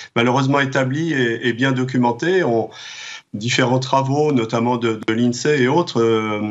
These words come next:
euh, permettent de, de, de, d'estimer environ seize pour cent, euh, la part de la population qui est en situation d'électronisme,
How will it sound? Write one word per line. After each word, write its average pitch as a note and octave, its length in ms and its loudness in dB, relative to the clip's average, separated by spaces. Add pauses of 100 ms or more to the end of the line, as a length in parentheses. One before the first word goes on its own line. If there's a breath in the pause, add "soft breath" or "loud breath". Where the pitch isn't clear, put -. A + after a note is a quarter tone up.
(280)
euh, G#2 460 0
permettent B2 400 2
de, G#2+ 280 0
de, G2+ 260 -4
de, G2 220 -2
d'estimer B2 420 2
environ B2 320 2
seize D3+ 220 0
pour C3 220 -4
cent, D#3 340 -2
euh, A#2 440 2
la G#2+ 220 0 (440)
part D3 240 0
de B2+ 80 -2
la A2+ 120 -2
population A#2 600 -2
qui E3+ 100 -2
est - 100 -6
en A2 60 2
situation A2+ 480 -2
d'électronisme, G#2+ 840 -2